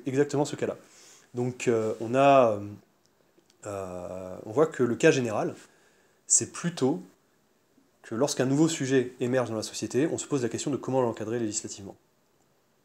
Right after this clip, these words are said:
C'est pas le cas inverse. On se dit pas, « Ah tiens, si on pourrait, on pourrait retirer la loi de, euh, tel sujet, par exemple, j'en sais rien, moi, de l'imprimerie des livres, par exemple, qui est un sujet très encadré législativement. » Mais, euh, personne se pose cette question-là.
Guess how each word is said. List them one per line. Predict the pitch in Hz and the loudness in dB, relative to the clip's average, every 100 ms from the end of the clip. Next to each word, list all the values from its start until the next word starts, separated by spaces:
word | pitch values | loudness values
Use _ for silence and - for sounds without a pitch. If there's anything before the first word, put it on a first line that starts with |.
| _ | _
C'est | - - | -12 2
pas | 151 | 2
le | |
cas | 127 127 | 4 2
inverse. | 123 117 117 - - _ _ _ | 0 0 -4 -10 -14 _ _ _
On | 113 | -10
se | 107 | -10
dit | - | 2
pas, « | - | 2
Ah | - | 2
tiens, | - 160 | -2 -4
si | 156 | -4
on | |
pourrait, | 113 123 123 | -4 0 0
on | |
pourrait | 117 123 | -2 0
retirer | 117 135 135 139 | 2 2 4 4
la | 143 117 | 6 4
loi | 113 127 143 | 4 2 0
de, | 113 | -2
euh, | 113 123 120 104 | 2 4 2 2
tel | 139 131 | -2 -2
sujet, | - 117 117 | -4 -4 -2
par | 95 | -2
exemple, | 104 107 | -6 -8
j'en | - | -16
sais | - | -14
rien, | 104 | -10
moi, | 95 | -10
de | 92 | -8
l'imprimerie | 98 - 110 | -10 -6 -4
des | 113 | -2
livres, | 113 110 | -4 -6
par | 90 | -10
exemple, | 87 87 - _ _ _ _ _ | -10 -14 -18 _ _ _ _ _
qui | |
est | 101 | -18
un | |
sujet | - 123 | -6 -6
très | - | -4
encadré | 107 113 117 | -4 0 2
législativement. » | 110 101 104 101 107 98 - _ - - - - _ _ - | 0 -2 -6 -8 -8 -12 -14 _ -20 -18 -18 -20 _ _ -18
Mais, | 92 | -12
euh, | 95 101 - - - _ | -10 -8 -8 -10 -12 _
personne | 117 170 | -2 0
se | 139 | 0
pose | 127 147 | -2 -2
cette | - | -2
question-là. | 123 120 95 | -4 -4 -10